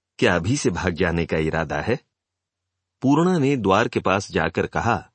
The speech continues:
अब जाने दो बाबूजी, क्यों मेरा जीवन भ्रष्ट करना चाहते हो? तुम मर्द हो, तुम्हारे लिए सब कुछ माफ है। मैं औरत हूं,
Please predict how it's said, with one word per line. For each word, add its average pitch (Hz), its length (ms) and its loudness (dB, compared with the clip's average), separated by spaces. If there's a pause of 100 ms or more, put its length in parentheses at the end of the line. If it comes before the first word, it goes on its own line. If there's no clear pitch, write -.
(1300)
अब 135 120 2
जाने 104 300 2
दो 85 120 0
बाबूजी, 78 500 -6 (840)
क्यों 160 180 4
मेरा 107 260 4
जीवन 87 400 -2
भ्रष्ट 92 340 -6
करना 85 320 -2
चाहते - 380 -4
हो? - 280 -10 (880)
तुम 156 240 2
मर्द 85 260 0
हो, - 300 -8 (580)
तुम्हारे 143 320 2
लिए 151 200 2
सब - 260 -4
कुछ - 300 -2
माफ 87 320 -2
है। - 180 -12 (760)
मैं 101 180 4
औरत 87 400 0
हूं, 110 120 -2